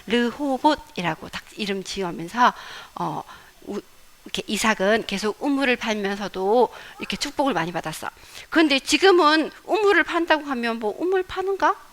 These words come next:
이렇게 생각하잖아. 그런데 이 당시 근동 지방에서 우물을 판다는 것은 굉장히 큰 사업을 이룬 거야. 지금 롯데마트 가봤어요? 이마트 가봤어요?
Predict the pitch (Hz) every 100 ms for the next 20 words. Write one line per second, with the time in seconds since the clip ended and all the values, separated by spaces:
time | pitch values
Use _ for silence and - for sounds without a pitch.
0 | _ _ - 262 285 294 285 233 165 156
1 | - - - - - 233 214 202 247 180
2 | - - - - 302 240 214 202 - 214
3 | 190 - - - _ _ - _ - 233
4 | 240 285 220 190 180 180 185 175 170 175
5 | - - - - 302 285 247 233 214 190
6 | 185 175 180 196 190 180 - - - -
7 | - - - - 240 254 285 208 - 269
8 | - 294 320 202 180 170 160 - - -
9 | _ _ - - - 269 226 277 - 370
10 | 330 269 220 196 202 226 214 208 - -
11 | - - - - - 294 311 277 247 208
12 | 208 - 220 202 214